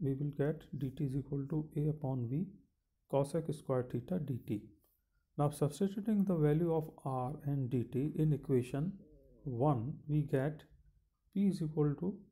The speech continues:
Z E square upon four pi epsilon zero A V multiplied by integral from zero to pi sine theta d theta. Now by solving this equation, we will get P is equal to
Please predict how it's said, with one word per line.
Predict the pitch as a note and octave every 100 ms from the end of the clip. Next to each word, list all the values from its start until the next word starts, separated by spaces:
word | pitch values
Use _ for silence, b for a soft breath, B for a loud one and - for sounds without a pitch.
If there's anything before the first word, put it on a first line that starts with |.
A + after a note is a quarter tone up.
| - - C3
Z | C3 C3 B2+
E |
square | B2 - C#3+ D#3
upon | D3 D3 C#3 -
four | C3+
pi | - C#3 C3+
epsilon | C3 - B2+ B2 B2+
zero | C3 C3+ D#3+ -
A | B2+
V | A#2+ D#3+ - B B B B _ C#3
multiplied | B2+ C3 C3+ C3 B2+
by | C3 B2+
integral | B2 B2+ C3+ D#3 D3+
from | C3 B2+
zero | A#2 B2 C3
to | B2+ - -
pi | C3 F#3+ - - _ _ _ _ _ _ _
sine | - C3+ B2
theta | B2+ A2 G#3
d | D#3 C3
theta. | - G#2+ - - _ _ _ _ _ _ _ b b _ _ _ _ _ _ _ _ _ _ _ _ _ _ - _ _ _ _ - - _ _ _ _ _ _ D3
Now | C3
by | B2+ C3
solving | C3 C#3 D#3+ G3 G3
this | F3+
equation, | F3+ F3+ F3 F#3+ G3+
we | E3
will | D#3 D#3
get | D3+ D#3 D#3 -
P | F3+
is | D3+
equal | D3 C#3 C3+
to | F#3+